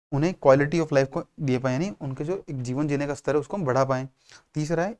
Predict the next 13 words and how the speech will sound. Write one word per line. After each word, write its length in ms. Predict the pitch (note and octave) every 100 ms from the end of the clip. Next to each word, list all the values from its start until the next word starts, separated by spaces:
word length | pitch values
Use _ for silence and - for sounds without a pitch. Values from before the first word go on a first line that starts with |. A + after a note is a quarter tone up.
| D#3+
इकोनॉमिक 400 | D3+ D#3 D#3 C3
ग्रोथ, 220 | B2 A#2+
यानी 180 | D3 -
आर्थिक 280 | C#3 C3 F#3
वृद्धि 280 | D3 C3+ C#3
हम 220 | D3 A#3 -
इस 100 | D#3
क्षेत्र 320 | - C#3+ C3
की 120 | C3 A3+
इंश्योर 320 | - B2 C3+ B2+
कर 140 | A#2+
पाएँ। 200 | A#2+ A#2+ - - _ -
और 100 | C3